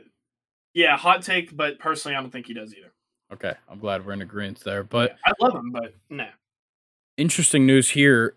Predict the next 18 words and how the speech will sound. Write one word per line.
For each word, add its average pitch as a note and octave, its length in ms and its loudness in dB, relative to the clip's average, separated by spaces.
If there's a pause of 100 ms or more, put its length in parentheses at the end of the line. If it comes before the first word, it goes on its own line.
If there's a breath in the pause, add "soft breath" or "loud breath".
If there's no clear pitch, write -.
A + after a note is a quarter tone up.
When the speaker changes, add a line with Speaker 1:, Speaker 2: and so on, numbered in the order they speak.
Speaker 2:
the A2+ 140 -12
Colts, - 720 -2
because B2+ 360 0
they C3+ 120 4
cut C#3+ 300 2
Matt B2 200 0
Ryan B2 340 2
earlier B2 360 2
this A2+ 180 -2
offseason, A2+ 680 -2 (320 soft breath)
they're C#3 100 0
gonna A#3 180 4
have F#3+ 180 4
their C#3+ 160 6
sixth - 600 0 (140)
different C3 440 2 (100)
opening, C#3+ 520 0 (140)
uh, A2 320 2